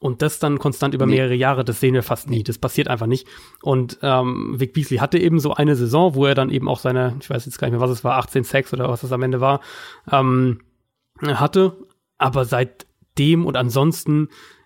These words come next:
Speaker 1: ist es einfach ein, ein, ich würde sagen, ein, als Nummer zwei Pass-Rusher wäre das so okay.
Speaker 2: Mhm.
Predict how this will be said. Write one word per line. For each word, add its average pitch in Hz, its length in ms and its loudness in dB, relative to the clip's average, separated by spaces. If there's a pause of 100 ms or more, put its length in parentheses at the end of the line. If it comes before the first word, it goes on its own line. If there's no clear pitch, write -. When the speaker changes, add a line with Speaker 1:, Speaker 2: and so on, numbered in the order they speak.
(160)
Speaker 1:
ist 143 300 -4
es 151 160 -4
einfach 135 400 -2
ein, 127 280 0 (1000)
ein, 139 500 0
ich 135 180 -2
würde 143 140 4
sagen, 135 300 0
ein, 139 280 0 (260)
als 139 200 -4
Nummer 156 220 4
zwei 165 240 2
Pass-Rusher 151 520 0
wäre 139 120 2
das 135 120 -2
so 147 140 -4
okay. 113 460 -2
Speaker 2:
Mhm. 120 260 -6